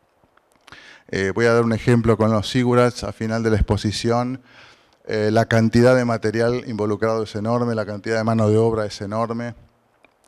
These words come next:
y, eh, los problemas organizativos también son muy grandes. O sea, sin, <clears throat> eh, más allá de que se disponía en estas épocas de una mano de obra, eh, infinita prácticamente, eh,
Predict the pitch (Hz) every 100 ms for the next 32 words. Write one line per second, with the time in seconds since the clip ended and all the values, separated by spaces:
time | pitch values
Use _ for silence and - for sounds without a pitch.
0 | - _ - 120 123 - 107 107 104 101
1 | 101 - 113 120 110 110 110 107 101 -
2 | 110 101 98 98 104 104 92 - 104 98
3 | 98 92 90 90 87 101 104 95 143 165
4 | 165 - - - _ _ _ - - 147
5 | - 131 117 127 135 131 139 143 135 -
6 | 113 117 110 - 110 127 120 - 104 127
7 | 117 113 101 107 113 107 113 107 104 107
8 | 104 107 101 - _ _ _ - 98 95
9 | 117 107 110 117 113 101 98 98 95 98
10 | 104 127 139 143 131 _ _ _ _ _
11 | _ _ _ - - _ - 107 104 104
12 | 101 101 98 90